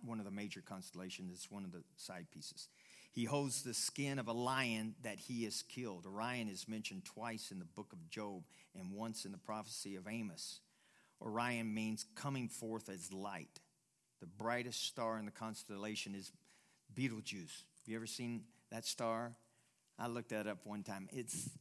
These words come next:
I forgot how big it is. I should have looked it up, and told you, but, I mean, it makes our sun like a dot. The brightest star in the constellation is Betelgeuse, meaning the coming of the branch.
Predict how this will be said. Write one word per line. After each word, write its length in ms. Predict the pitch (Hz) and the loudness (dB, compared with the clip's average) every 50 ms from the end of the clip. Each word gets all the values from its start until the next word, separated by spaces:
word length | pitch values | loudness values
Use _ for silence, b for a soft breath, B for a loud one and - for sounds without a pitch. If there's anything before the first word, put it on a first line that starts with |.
| - - | -6 -2
I 80 | 127 120 | -2 -2
forgot 320 | - - 101 101 101 98 | -2 -2 -2 -2 -2 0
how 140 | 95 98 95 95 95 | 0 -2 -4 -4 -4
big 160 | 101 98 95 | -6 -4 -4
it 80 | 92 | -2
is. 160 | 90 87 87 - | -4 -4 -4 -4
I 60 | 92 | -4
should 180 | - - 98 | -4 -4 -4
have 80 | 95 92 | -4 -6
looked 200 | 92 95 - - | -8 -8 -8 -8
it 80 | 95 92 | -6 -6
up, 120 | 92 85 - - - _ b b b b b b b b b b | -6 -6 -10 -14 -20 _ b b b b b b b b b b
and 100 | - - | -10 -6
told 300 | - 113 107 104 98 - | -4 -2 -2 -2 -2 -2
you, 100 | - 87 - - - | -4 -4 -4 -4 -2
but, 160 | 107 101 90 | -2 0 2
I 80 | 104 101 | 2 2
mean, 320 | 104 104 101 101 95 - | 2 2 2 0 -2 -2
it 140 | - 120 120 - - - | -2 -4 -4 -6 -6 -6
makes 400 | - 113 107 104 92 - - - - - - - | -4 -2 -2 -2 -2 -2 -4 -4 -4 -6 -6 -2
our 320 | 104 98 104 104 101 95 98 - - _ _ | 0 0 0 0 -2 -4 -6 -10 -16 _ _
sun 680 | - - - - - - - 110 104 98 92 92 90 95 - - - | -8 -6 -4 -2 -2 -2 -2 -2 -2 -4 -6 -6 -8 -8 -10 -12 -10
like 200 | 92 90 87 85 | -10 -8 -8 -8
a 240 | 90 82 76 - - | -10 -12 -12 -10 -10
dot. 80 | 85 76 65 - - - - - - - _ _ _ _ _ b b b b b b b b b b b b - | -8 -8 -10 -12 -14 -10 -10 -12 -12 -14 _ _ _ _ _ b b b b b b b b b b b b -12
The 60 | 113 | -4
brightest 380 | 90 110 127 127 123 123 - - | 2 6 6 6 6 6 2 0
star 200 | - 135 120 120 | 2 4 4 4
in 60 | 120 | 2
the 60 | 113 | 0
constellation 680 | 110 - 120 117 113 - - 110 110 113 113 104 - 101 | -2 -2 -2 -2 -2 -2 -2 -2 0 0 0 0 -2 -2
is 140 | 101 95 90 | -4 -6 -8
Betelgeuse, 600 | - - 123 117 110 107 95 90 104 98 92 - - | -6 -4 -4 -4 -2 -4 -4 -4 -4 -4 -4 -2 -2
meaning 340 | 113 117 113 117 113 113 - - | 0 2 2 2 0 0 -2 -4
the 100 | - 104 - - | -8 -10 -8 -4
coming 500 | - - - 170 160 160 156 151 151 - - - | -2 0 2 2 4 4 4 2 2 0 -2 -4
of 140 | 135 117 | -4 -4
the 80 | 123 123 | -4 -4
branch. 720 | 104 117 123 135 131 120 101 92 - - - - - - | -2 0 2 4 4 4 2 -2 -6 -4 -2 -2 -2 -2